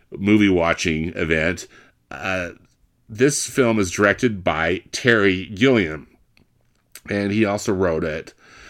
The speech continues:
with the help of, of, of, of, of, uh, writer Tom Stoppard. But Terry Gilliam, you know, he's a Brit, and he, he was a big part of,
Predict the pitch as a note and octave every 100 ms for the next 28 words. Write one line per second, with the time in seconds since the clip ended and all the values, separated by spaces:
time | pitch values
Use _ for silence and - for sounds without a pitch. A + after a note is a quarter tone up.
0 | - - G#2 G#2+ G#2+ G2+ G2 F2 F#2 F2
1 | E2 D2+ E2 E2 D2 D#2+ D2+ D2+ C#2+ B1
2 | - D2 C#2+ C#2 C#2 C2 - - _ -
3 | F#2+ F#2 F2 - F#2+ D#2+ - E2+ E2 D#2
4 | C2 C2 - _ - - - - _ -
5 | - A#2+ _ - F#3 F#3+ D#3 D#3+ C#3 C3
6 | B2+ C3+ B2+ A2+ A2 B2 C3 A2+ A2 B2+
7 | C#3+ C#3+ - B2+ D3 D#3 D3 - _ _
8 | A2 A2+ G#2+ F#2+ G2 F2 D#2+ G#2+ A#2 -
9 | B2 A#2 F#2 F#2 F#2+ E2